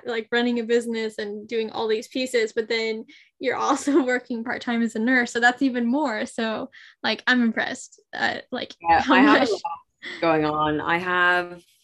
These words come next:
Speaker 2: um, I'm essentially working, like, three or four jobs at the moment <laughs> because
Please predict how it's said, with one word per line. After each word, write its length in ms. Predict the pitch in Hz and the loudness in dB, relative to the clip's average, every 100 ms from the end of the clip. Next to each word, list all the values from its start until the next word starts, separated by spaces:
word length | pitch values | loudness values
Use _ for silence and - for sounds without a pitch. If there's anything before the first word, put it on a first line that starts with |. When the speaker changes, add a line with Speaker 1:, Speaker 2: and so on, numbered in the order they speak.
| - | -8
Speaker 2:
um, 580 | 175 170 165 160 156 156 - | -4 -2 -2 -2 -6 -8 -8
I'm 80 | 170 | -8
essentially 440 | 170 180 175 - 202 | -6 -6 -6 -6 -4
working, 580 | 180 175 175 165 156 | -2 -2 -4 -6 -4
like, 220 | 147 147 - | -4 -6 -10
three 240 | - 160 | -6 -2
or 80 | 156 | -2
four 240 | 156 147 147 | -4 -4 -4
jobs 440 | 151 147 143 143 | -2 -2 -2 -6
at 100 | 143 | -12
the 60 | 143 | -8
moment 400 | 143 143 151 - | -4 -4 -4 -4
<laughs> 40 | |
because 580 | 175 - 180 170 160 - | -6 -2 0 0 -2 -12